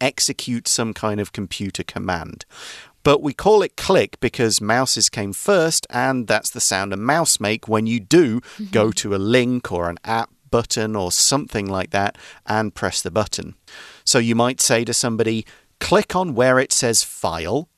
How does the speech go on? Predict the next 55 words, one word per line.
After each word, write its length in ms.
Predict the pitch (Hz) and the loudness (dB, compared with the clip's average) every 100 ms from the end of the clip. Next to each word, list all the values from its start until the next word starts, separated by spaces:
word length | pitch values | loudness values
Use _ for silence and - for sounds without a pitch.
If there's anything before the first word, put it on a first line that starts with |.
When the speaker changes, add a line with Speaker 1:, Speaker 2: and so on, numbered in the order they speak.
| _ | _
Speaker 1:
and 220 | - 123 117 | 0 0 2
then 320 | 120 123 123 | 0 0 -4
click 380 | - - 127 - | -4 0 0 2
on 240 | 113 110 110 | 0 0 2
save 640 | - - 190 104 92 123 - | 2 4 2 0 -4 -8 -12
from 260 | - 123 | -2 -2
the 80 | 135 | 0
menu 500 | 160 127 87 85 87 | -2 0 -2 -4 -4
that 180 | 85 139 - | -4 -2 2
opens." 640 | 185 - 90 73 - - _ _ _ _ - | 2 2 -8 -6 -2 -2 _ _ _ _ -8
Speaker 2:
所 160 | 202 | -2
以 80 | 185 | -2
click 320 | - 202 185 - - | -2 -2 -2 -4 -10
就 100 | - | -4
是 140 | 180 180 | -2 0
用 240 | 185 170 | 0 0
滑 260 | 165 175 165 | -2 -2 -2
鼠 240 | 175 165 | -2 -4
点 320 | 143 143 143 | -4 -6 -4
选， 300 | 170 - 226 - - - | -2 -2 -4 -6 -20 -8
那 100 | 190 | -4
么 80 | 185 - | -4 0
按 340 | 226 196 175 | 0 0 -2
什 160 | 165 160 | -2 -2
么 100 | 147 | 0
东 240 | 170 170 | 2 2
西 280 | 175 165 165 | 0 0 -2
就 100 | 160 | 0
是 220 | 160 160 | -2 -4
to 260 | - 214 254 | -4 -2 -2
click 300 | - 180 156 - | -2 -6 -6 -6
on 220 | 156 160 | -4 0
something。 600 | - 165 175 - 131 120 | 0 0 -6 -6 -8 -8
老 120 | 131 | -10
师 120 | 131 | -6
刚 120 | 170 196 | 0 0
刚 60 | |
的 60 | 180 | 2
句 120 | 175 | 0
子 80 | 156 | -2
里 80 | 135 | -2
面 100 | 151 | -4
有 80 | |
出 180 | 139 143 | -4 -4
现。 240 | 139 151 - - - - - | -2 -4 -6 -14 -16 -16 -2
那 120 | 202 | -2
click 320 | 190 - 285 - | 0 2 0 0
这 140 | 220 | -2
个 100 | 208 | -2
字 160 | 175 185 | -2 0
在 160 | 180 170 | 2 2
口 220 | 165 156 | 0 -2
语 80 | 139 | -2
上 360 | - 165 151 | -2 -2 -2
呢， 200 | 143 139 | -4 -6